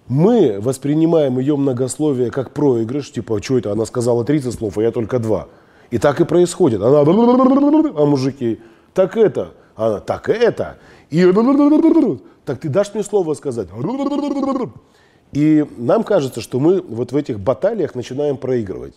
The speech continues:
И чтобы не почувствовать себя пораженной стороной, просыпается что? Агрессия, там, по столу стукнуть, по-, обозвать ее каким-то образом, напугать ее, там, «У-у-у»,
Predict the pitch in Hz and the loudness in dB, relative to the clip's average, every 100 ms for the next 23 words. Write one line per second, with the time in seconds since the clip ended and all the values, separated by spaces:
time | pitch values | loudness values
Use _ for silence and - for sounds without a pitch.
0 | _ 120 - 147 143 147 151 170 156 127 | _ -10 -4 0 2 2 0 0 -2 -2
1 | 113 123 120 123 120 127 127 110 110 - | -6 -2 0 2 0 0 -2 -2 -6 -6
2 | 131 165 262 247 - _ _ - 117 123 | -2 0 -2 -6 -20 _ _ -10 -10 -4
3 | 156 143 117 113 - 202 190 _ _ _ | 0 0 -2 -10 -8 -8 -8 _ _ _
4 | 110 107 151 208 196 - 160 117 92 90 | -6 -2 0 2 0 -2 -4 -2 -8 -8
5 | 92 - 123 214 185 - 185 180 160 139 | -10 -2 0 0 -2 -2 -4 -2 -2 -4
6 | - - - _ _ _ 98 101 107 107 | -8 -20 -20 _ _ _ -2 0 0 0
7 | 98 170 185 170 160 156 - 151 135 143 | 0 0 0 -2 -4 -6 -6 -6 -2 -2
8 | 139 123 120 107 113 110 120 113 98 151 | 0 -2 -6 -6 -4 -4 -4 -4 0 2
9 | 180 - 135 131 123 104 131 135 139 170 | 2 -4 -4 -4 -4 -4 -2 0 0 0
10 | 175 117 | 0 -2